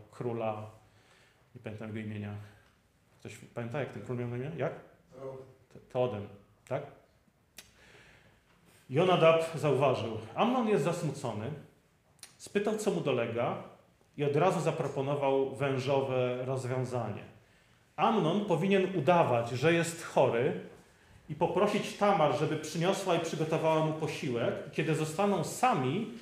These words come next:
Speaker 1: to wtedy już Amnon będzie mógł postąpić według swojej woli. E, może znamy takich ludzi jak Jonadab.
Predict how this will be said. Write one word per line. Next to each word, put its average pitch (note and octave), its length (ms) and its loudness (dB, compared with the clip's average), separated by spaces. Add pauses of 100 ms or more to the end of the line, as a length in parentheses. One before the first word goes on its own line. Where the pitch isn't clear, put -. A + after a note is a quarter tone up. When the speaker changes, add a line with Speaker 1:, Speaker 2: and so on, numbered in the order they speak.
(320)
Speaker 1:
to - 80 -2
wtedy D#4+ 280 -2
już D4+ 200 -2
Amnon A3+ 300 0
będzie A3 200 0
mógł G#3 180 2
postąpić F#3 600 -2
według F3+ 260 0
swojej D#3+ 360 0
woli. A#2 300 0 (1500)
E, D3 60 -4 (680)
może F3+ 380 4
znamy F3 400 4
takich D3 360 0
ludzi C3+ 300 -4
jak C3 240 2
Jonadab. B2 640 -2